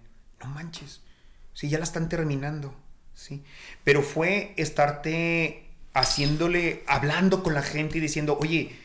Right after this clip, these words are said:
no te compares, o sea, es que así es la obra en México, así son los obreros en México, así son los albañiles en México". No.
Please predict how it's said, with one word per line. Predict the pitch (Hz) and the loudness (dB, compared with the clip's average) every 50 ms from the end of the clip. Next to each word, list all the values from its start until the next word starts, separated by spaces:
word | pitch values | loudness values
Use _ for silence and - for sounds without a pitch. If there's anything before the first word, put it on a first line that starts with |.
| - - - - | -20 -16 -10 -8
no | 131 135 | -8 -4
te | - 202 196 | -4 -4 -2
compares, | - 190 185 - 156 151 160 180 165 | 0 -2 0 2 0 0 0 0 -2
o | 170 151 | -2 -2
sea, | 139 151 139 131 - - | 0 0 0 -2 -2 -2
es | - - | -4 -4
que | - - 202 | -2 -2 -4
así | 196 - 202 | -2 -2 0
es | 196 196 | 0 0
la | 190 185 | 0 2
obra | 185 190 185 | 2 2 0
en | 175 165 | 0 -2
México, | 151 147 - - - - - 117 110 - - | -2 -4 -4 -4 -4 -4 -4 -6 -6 -6 -6
así | - 131 - 170 165 | -6 -6 -4 -4 -6
son | 175 180 180 | -6 -6 -6
los | 170 - 160 | -6 -6 -6
obreros | 139 135 139 139 151 147 143 | -4 -4 -4 -4 -4 -4 -4
en | 123 120 | -2 -2
México, | 120 120 117 117 107 - 120 120 | -2 -4 -4 -6 -2 2 4 4
así | 123 127 165 | 4 4 4
son | 170 190 185 | 4 4 4
los | 185 175 | 4 4
albañiles | 170 143 139 131 135 147 151 147 | 2 2 2 2 0 0 0 0
en | 135 123 | 0 0
México". | 127 127 123 127 113 - 123 120 123 | 0 -2 -4 -6 -2 -2 -2 -2 0
No. | 120 117 127 147 160 160 - | -2 -2 -2 -2 -4 -4 -6